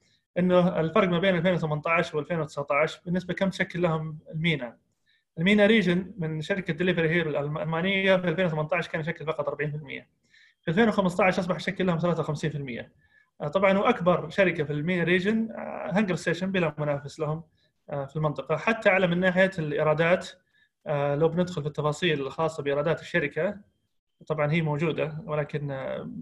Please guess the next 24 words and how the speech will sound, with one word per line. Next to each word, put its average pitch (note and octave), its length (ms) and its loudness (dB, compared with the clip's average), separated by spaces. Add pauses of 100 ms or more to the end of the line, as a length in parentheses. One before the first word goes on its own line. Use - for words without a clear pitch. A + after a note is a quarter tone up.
يمكن D3+ 200 -12
ما D3+ 80 -2
هو C#3+ 40 -4
الوقت D3 320 -6
المناسب C#3+ 340 -6
لها C3+ 120 -8
الآن C#3 280 -8
نشاركها. C#3 640 -6 (600)
آه، D3 340 0
لكن، G#3 580 4
آه، D#3+ 380 2
بنلاقي G3+ 420 2
إنها A3 360 2
أيضًا، A#3 420 2
آه، D#3 760 -2
أكبر F#3 240 2
إيرادات D#3+ 340 4
كانت E3+ 300 0
جاية F3+ 320 4
من، D#3+ 380 -4
آه، C3+ 560 -8 (360)
من D#3 160 -4
هانجر D3 220 -4
ستيشن. - 340 -20